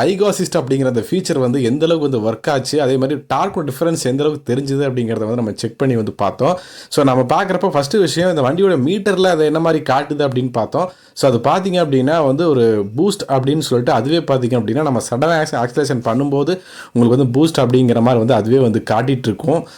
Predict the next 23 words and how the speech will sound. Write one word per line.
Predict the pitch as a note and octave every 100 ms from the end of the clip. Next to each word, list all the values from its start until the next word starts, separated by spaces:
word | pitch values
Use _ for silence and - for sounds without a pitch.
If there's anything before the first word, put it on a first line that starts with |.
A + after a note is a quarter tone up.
| - -
So | B2
அதை | A2+
நீங்க | A2 A2
மீட்டரை | F3+ F#3 E3 C3+
பார்த்தீங்கன்னா | C3 A#2 B2 D3+
உங்களுக்கு | C3 A2+ C3
தெரியும்னு | D3 E3 D#3 A#2+
நினைக்கிறேன். | C#3 C#3 D3 F3 - B2+ B2
என்னால | C#3 C#3+
முடிஞ்ச | C3 C3+ C#3
வரைக்கும் | D3 C#3
அதை | A2+
எடுத்திருக்கேன். | F#2 C#3 A2 B2+ E3+ - - - - -
So | D3+
அதே | E3+ F#3
மாதிரி | F3+
அந்த | E3+ C3
டார்க் | D3+ G3 F#3
டிஃபரன்ஸ் | E3+ F#3 F3+ F3+
நல்லா | D#3+ E3+ C#3
தெரிஞ்சுதா | D3+ E3+ E3+ F3
அப்படின்னு | D3+ C#3 C#3+
கேட்டிங்கன்னா | C3 C3 A#2 C3